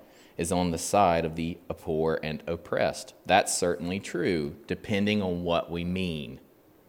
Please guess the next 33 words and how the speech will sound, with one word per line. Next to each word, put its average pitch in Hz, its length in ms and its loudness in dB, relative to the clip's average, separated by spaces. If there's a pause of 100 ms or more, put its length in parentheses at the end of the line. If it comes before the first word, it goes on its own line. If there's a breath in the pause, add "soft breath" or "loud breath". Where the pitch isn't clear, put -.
(1200)
Okay, 78 380 0
depending 92 480 -2
on 90 100 0
what 82 200 0
we 85 100 -2
mean. 87 340 -2
We 95 140 0
could 101 160 -2
mean 95 240 0
one 87 160 0
of 90 120 -4
two 98 220 -2
things. 95 540 -2
First, - 480 -2
it 90 60 -2
could 87 180 -6
mean 90 180 0
something 92 420 -4
like 87 240 0 (440 loud breath)
I 90 160 4
meant 95 260 0
two 104 200 -2
weeks 120 280 0
ago 78 320 0
when 85 160 -2
my 85 140 -2
six-year-old 87 600 0
daughter 92 360 4
was 80 180 -2
stung 87 360 -4
by 87 200 4
a 87 60 2
bee. 87 440 -2